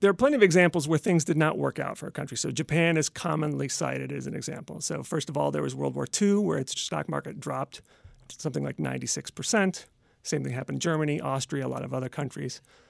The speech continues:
And its stock market now, the Nikkei, is still down more than forty percent from where it was in nineteen eighty-nine.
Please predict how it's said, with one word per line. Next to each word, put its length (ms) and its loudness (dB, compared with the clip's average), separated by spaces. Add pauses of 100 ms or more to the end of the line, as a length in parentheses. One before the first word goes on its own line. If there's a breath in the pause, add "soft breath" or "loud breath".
(680 soft breath)
And 120 6
its 100 0
stock 380 4
market 320 4
now, 240 4
the 80 2
Nikkei, 600 0
is 360 -2 (180)
still 560 6
down 320 2
more 160 4
than 120 2
forty 320 0
percent 400 -2
from 160 -2
where 120 2
it 100 -4
was 360 -2
in 200 -2
nineteen 500 -2
eighty-nine. 800 -4